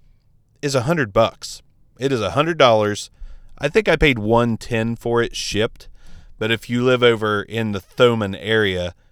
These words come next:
you're gonna pay, like, seventy-nine dollars for it. Absolutely fantastic value. Really good dynamic microphone. Let's do some tests. Don't have to take the foam windscreen off because it's part of the mic. Just like an S M seven B,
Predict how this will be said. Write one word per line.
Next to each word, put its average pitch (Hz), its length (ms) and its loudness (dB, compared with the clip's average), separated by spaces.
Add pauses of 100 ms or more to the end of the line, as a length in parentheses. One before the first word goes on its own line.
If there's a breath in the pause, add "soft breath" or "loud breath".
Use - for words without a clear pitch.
(160)
you're 110 160 -4
gonna 110 160 0
pay, 107 160 -4
like, 98 200 -4
seventy-nine 92 680 -6
dollars 85 400 -8
for 87 240 -18
it. - 80 -20 (800)
Absolutely 147 640 0
fantastic 117 560 -2
value. 98 480 -2 (480 soft breath)
Really 143 380 0
good 110 200 0
dynamic 101 520 -2
microphone. 95 760 -6 (460)
Let's 127 400 0
do 113 160 -4
some 92 220 -10
tests. - 480 -6 (760)
Don't 156 180 4
have 190 200 -2
to 135 260 2
take 151 320 -2
the 107 340 -6
foam 135 240 0
windscreen 139 400 -6
off 190 220 -4
because 131 360 -4
it's 135 160 -12
part 196 320 -2
of 190 60 -6
the 170 60 -10
mic. 127 380 -6 (220)
Just 110 200 -8
like 156 180 -2
an 151 60 -6
S 147 180 -4
M 160 140 -8
seven 147 280 -2
B, 98 240 -2